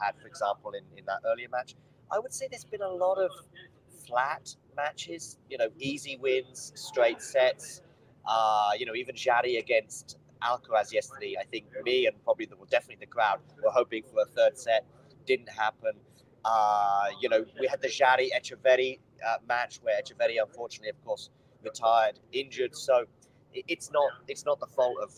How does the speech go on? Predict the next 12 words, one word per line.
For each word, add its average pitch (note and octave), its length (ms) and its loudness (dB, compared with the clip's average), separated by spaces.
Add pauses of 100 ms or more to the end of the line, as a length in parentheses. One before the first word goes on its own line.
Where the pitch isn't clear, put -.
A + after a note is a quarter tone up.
of A2 120 -6
Buenos A2 280 -4
Aires G#2+ 280 0
or G#2 120 0
Argentina G#2 480 -6
Open. G#2+ 340 -4
It F#2+ 200 -20
just - 220 -12 (260)
happens A2+ 340 -4
in G#2+ 100 -12
tennis A2 300 -2
sometimes. A2+ 500 -8